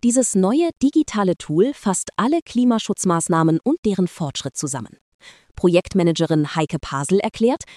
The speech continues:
dass es darum geht, transparent zu informieren und nachvollziehbar darzustellen, was die Stadt bewegt.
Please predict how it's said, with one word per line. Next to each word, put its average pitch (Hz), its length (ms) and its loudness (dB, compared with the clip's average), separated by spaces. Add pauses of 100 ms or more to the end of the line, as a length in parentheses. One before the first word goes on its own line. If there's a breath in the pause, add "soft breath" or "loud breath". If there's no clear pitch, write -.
(140)
dass 226 180 -2
es 240 100 0
darum 202 260 2
geht, 226 320 -4
transparent 190 640 -2
zu - 220 -8
informieren 180 600 0 (120)
und 156 160 -4
nachvollziehbar 170 760 -2
darzustellen, 160 800 0
was - 240 -6
die 190 100 -6
Stadt - 300 -10
bewegt. - 400 -12